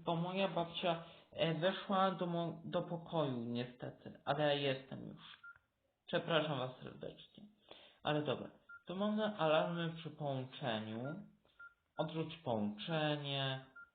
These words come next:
wybieranie prefiksu, no takie. Połączenie głosowe. Tu trzeba włożyć kartę sim. Ja nie wiem, dlaczego jest takie ograniczone.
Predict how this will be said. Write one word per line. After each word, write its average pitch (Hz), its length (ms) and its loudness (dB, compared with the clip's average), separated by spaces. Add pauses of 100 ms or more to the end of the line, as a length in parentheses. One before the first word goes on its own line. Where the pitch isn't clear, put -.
(160)
wybieranie 104 540 0
prefiksu, 143 1040 -6
no - 120 -6
takie. - 380 -14 (680)
Połączenie 185 480 -2
głosowe. 160 680 -2 (1000)
Tu 156 80 -8
trzeba 151 340 0
włożyć 147 460 -2
kartę 147 400 -4 (160)
sim. 135 180 -4
Ja 139 120 -2
nie 156 180 0
wiem, 151 160 -2
dlaczego 135 440 -4
jest - 240 -6
takie - 420 -6
ograniczone. 147 1040 -4